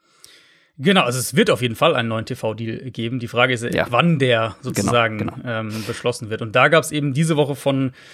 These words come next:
Speaker 1: von Peter King, inzwischen ja bei N B C, ähm, gab's einen Bericht, wonach die N F L innerhalb der nächsten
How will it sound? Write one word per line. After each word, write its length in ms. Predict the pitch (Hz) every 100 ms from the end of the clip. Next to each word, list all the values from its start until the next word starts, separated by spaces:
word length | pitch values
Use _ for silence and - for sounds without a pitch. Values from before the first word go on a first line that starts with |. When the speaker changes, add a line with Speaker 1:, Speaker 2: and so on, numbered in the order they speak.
| - -
Speaker 1:
von 200 | - 143
Peter 220 | - 165 151
King, 360 | - 220 240
inzwischen 320 | 165 - 156
ja 60 | 139
bei 100 | 123
N 180 | 127 139
B 60 | 123
C, 480 | - 160 180 185 180 - -
ähm, 360 | 139 139 135
gab's 220 | 127 135 143
einen 400 | 139 135 131 123
Bericht, 460 | 127 120 156 -
wonach 340 | 127 127 131 147
die 100 | 135
N 80 | 143
F 140 | -
L 300 | 139 143 147 - - - _ _ _
innerhalb 520 | 165 190 175 170 175
der 80 | 147
nächsten 720 | 143 156 - 151 151 156 -